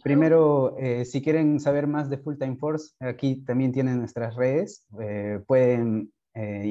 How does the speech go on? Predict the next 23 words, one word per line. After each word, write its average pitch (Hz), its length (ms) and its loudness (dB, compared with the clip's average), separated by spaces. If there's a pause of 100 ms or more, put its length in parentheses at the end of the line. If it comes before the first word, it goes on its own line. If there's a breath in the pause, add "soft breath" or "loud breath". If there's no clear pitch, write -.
(160)
i-, 131 60 -6
investigar 123 540 0
más 131 180 -4
o 131 60 -4
menos 123 260 -2
a 113 80 -4
qué - 80 -4
nos 127 160 0
dedicamos, 131 500 -2
que 120 120 -6
es 120 60 -6
lo 120 120 -8
que 110 120 -6
ya 113 100 -2
dije 113 260 -8
antes, 117 500 -4
es 104 340 -8
brindar 110 420 0
justamente 110 640 -6
desarrolladores 110 720 -2
con 101 120 -10
experiencia, 107 760 -6
¿no? 123 180 -8